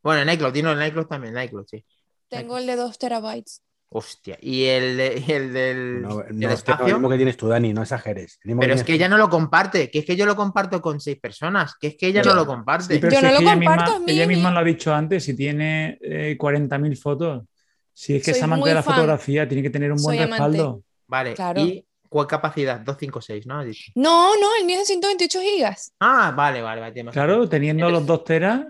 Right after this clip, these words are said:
Speaker 1: Vale.
Speaker 4: todo
Speaker 2: Yo
Speaker 4: se
Speaker 2: no
Speaker 4: sube
Speaker 2: necesito un tela,
Speaker 4: automático.
Speaker 2: claro. Exactamente.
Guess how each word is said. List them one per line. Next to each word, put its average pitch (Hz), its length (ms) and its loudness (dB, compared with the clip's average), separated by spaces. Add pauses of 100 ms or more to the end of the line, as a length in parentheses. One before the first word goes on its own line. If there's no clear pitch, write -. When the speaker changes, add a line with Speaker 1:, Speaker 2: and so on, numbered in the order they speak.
(240)
Speaker 1:
Vale. - 100 -6
Speaker 4:
todo 233 80 4
Speaker 2:
Yo 285 80 6
Speaker 4:
se 285 60 6
Speaker 2:
no - 60 4
Speaker 4:
sube 311 60 4
Speaker 2:
necesito - 380 4
un 170 60 2
tela, 294 160 0
Speaker 4:
automático. 220 340 0
Speaker 2:
claro. 294 140 -10 (640)
Exactamente. 254 720 -8